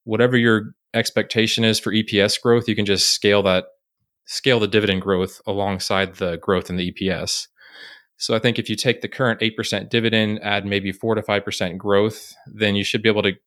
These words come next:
compound it around, you know, twelve to thirteen percent, assuming that they can maintain four to five percent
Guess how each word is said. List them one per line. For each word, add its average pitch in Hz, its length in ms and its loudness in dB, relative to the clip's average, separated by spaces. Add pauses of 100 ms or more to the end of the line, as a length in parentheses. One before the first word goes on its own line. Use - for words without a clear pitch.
(160)
compound 104 600 0
it 92 80 0
around, 92 460 0
you 92 100 -6
know, 90 120 -2
twelve 107 260 2
to 104 100 0
thirteen 101 380 0
percent, 98 480 -2 (880)
assuming 110 400 2
that 98 220 2
they 95 260 2
can 92 480 -2
maintain 104 500 0
four 104 240 -2
to 101 80 2
five 95 220 0
percent 92 380 -2